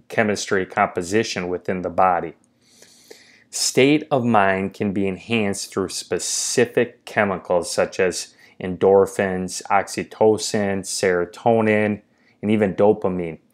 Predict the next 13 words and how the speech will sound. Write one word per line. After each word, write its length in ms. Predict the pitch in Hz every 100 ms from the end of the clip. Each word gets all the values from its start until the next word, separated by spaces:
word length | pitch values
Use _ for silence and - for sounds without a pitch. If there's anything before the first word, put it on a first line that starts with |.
| _ _ -
which, 240 | 95 -
uh, 320 | 101 92 90
pretty 280 | 87 - 147
much 200 | 127 -
are 120 | 98
all 400 | 95 104 92 - -
feel-good 800 | - - 123 120 104 101 98 -
chemicals 640 | - 131 117 - 95 87
produced 580 | - - 104 101 92 -
through 220 | - 98
your 120 | 92 90
neurological 760 | 95 95 90 90 87 - 92
system. 520 | 85 - 117 - 82